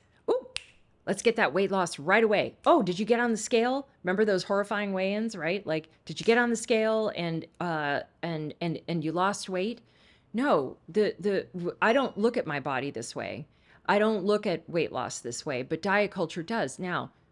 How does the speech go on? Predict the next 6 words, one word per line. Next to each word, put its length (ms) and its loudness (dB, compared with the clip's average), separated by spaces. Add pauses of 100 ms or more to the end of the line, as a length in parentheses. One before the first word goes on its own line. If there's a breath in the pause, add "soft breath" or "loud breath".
(120)
Ozempic, 580 -4 (120)
going 260 -2
on 80 -2
Ozempic 600 -4 (100)
gives 260 -6
you 360 -4